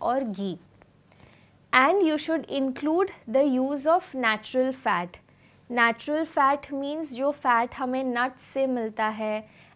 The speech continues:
एवोकाडो से मिलता है, अ, होल मिल्क या होल दही से मिलता है।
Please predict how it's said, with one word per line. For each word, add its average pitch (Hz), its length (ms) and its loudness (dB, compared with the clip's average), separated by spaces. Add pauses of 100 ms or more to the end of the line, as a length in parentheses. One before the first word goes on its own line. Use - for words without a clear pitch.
(140)
एवोकाडो 254 640 4
से 254 160 -8
मिलता 214 400 -4
है, 208 440 -4 (500)
अ, 214 360 -2 (200)
होल 302 300 10
मिल्क 277 440 0
या 277 100 2
होल 277 460 4
दही 240 400 0
से 320 200 -2
मिलता 220 440 -2
है। 208 300 -4